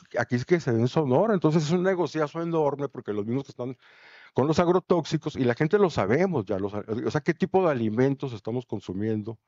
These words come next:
alimentos tóxicos, bebidas tóxicas, hasta el agua, incluso en, en, en, en la manera en que nos las venden, pues,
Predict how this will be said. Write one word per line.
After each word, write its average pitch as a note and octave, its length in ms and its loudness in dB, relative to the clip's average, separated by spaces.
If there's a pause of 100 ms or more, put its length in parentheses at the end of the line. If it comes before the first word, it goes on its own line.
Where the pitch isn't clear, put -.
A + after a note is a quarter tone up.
(560)
alimentos A2+ 480 -2
tóxicos, - 680 -4
bebidas B2 520 2
tóxicas, B2 540 -2
hasta G#2+ 240 -2
el G2 100 2
agua, C3 300 0
incluso A#2+ 340 -4
en, A#2 220 -10
en, F#2+ 220 -20 (360)
en, F2+ 280 -14
en F#2 80 -8
la F#2 80 -8
manera G#2 260 -2
en B2+ 60 -4
que B2 100 -4
nos F#2 160 -6
las F#2 140 -4
venden, B2+ 240 -6
pues, - 240 -20